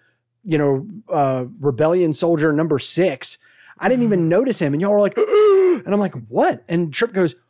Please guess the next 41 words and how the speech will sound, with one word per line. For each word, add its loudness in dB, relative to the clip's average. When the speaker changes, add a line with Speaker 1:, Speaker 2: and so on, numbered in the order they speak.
Speaker 1:
"Was 0
that 0
Matt 2
Smith?" 0
And 0
I 2
was 2
like, -2
"No, -4
that 0
wasn't -10
Matt -20
Smith." -20
"Oh 2
my 0
gosh, 2
it -2
was 2
Matt 0
Smith." -2
Speaker 2:
<laughs> 0
Speaker 1:
Like, -2
I -2
did 0
not -2
even 2
notice 2
Speaker 2:
No, -2
Speaker 1:
him. -6
Speaker 2:
Trip. -12
Speaker 1:
So 0
Speaker 2:
That 0
Speaker 1:
anyways, -2
Speaker 2:
just, -6
Speaker 1:
Terminator 0
Speaker 2:
he -4
has -8
the -14
same -16
haircut. -14
Speaker 1:
Ter- -2